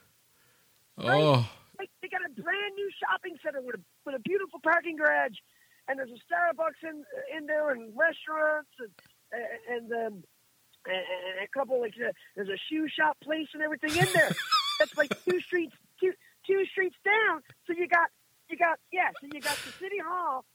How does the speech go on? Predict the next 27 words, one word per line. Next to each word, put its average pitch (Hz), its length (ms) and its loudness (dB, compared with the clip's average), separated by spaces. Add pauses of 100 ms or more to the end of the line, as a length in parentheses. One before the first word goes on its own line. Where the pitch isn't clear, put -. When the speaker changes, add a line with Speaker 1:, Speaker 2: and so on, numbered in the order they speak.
(120)
Speaker 1:
and 285 100 -6
then 285 180 -14
two 370 180 -4 (100)
streets 359 340 -8
down 339 260 0
from 269 180 -10
that, 311 260 -2 (340)
you 277 140 -4
got 294 160 -2
this 285 120 -10 (120)
beautiful 302 320 -6 (100)
shopping 339 360 0
center. 262 180 -2
But 294 160 -4
the 262 80 -8
street 403 320 2
in 381 120 2
between 359 380 -2 (100)
that, 277 260 4 (440)
and 339 120 0 (120)
not 403 240 6
just 453 160 -10
the 370 160 -8
street 370 240 -6
in 311 80 -10
between, 330 560 -6
but 311 120 4